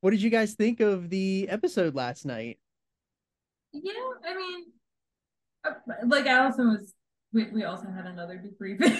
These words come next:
Speaker 2: <laughs>
Speaker 1: Mm-hmm.
Speaker 2: But yeah, like, similar, I mean, similar vibes. Like, it wasn't, it wasn't the best of the three, that's for sure. It's like the first one we had, like, everybody's first initial, like, out of the gate kind of stuff, and then it's like,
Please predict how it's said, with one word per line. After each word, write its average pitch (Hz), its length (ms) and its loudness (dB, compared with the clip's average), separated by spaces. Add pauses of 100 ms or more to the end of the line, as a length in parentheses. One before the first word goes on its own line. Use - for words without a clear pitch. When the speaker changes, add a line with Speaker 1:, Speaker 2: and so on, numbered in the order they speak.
Speaker 2:
<laughs> 494 300 6
Speaker 1:
Mm-hmm. - 680 8
Speaker 2:
But 294 240 6
yeah, 269 240 6
like, 277 160 6 (160)
similar, 330 300 -2
I 262 60 0
mean, 269 220 0
similar 247 400 -2 (300)
vibes. 180 300 -16
Like, 208 180 -8
it 226 100 0
wasn't, 214 600 -2 (840)
it 233 120 6
wasn't 226 480 6 (440)
the 202 100 -4
best 175 520 -8
of 180 180 -10
the 185 200 -10
three, - 320 -6 (260)
that's 185 220 -10
for 185 240 -12
sure. - 320 -8
It's 226 160 6
like 240 180 6
the 226 140 6
first 240 280 6
one 226 140 6 (100)
we 196 80 -14
had, 190 160 -10
like, - 120 -16 (500)
everybody's 190 500 -6 (280)
first 175 240 -6
initial, 175 440 -8
like, 160 220 -10 (340)
out 190 140 -2
of 185 80 -4
the 180 80 -8
gate 175 360 -8 (140)
kind 208 140 -2
of 202 80 -8
stuff, 202 380 -4
and 175 120 -4
then 170 100 -6
it's 170 180 -10
like, 160 240 -12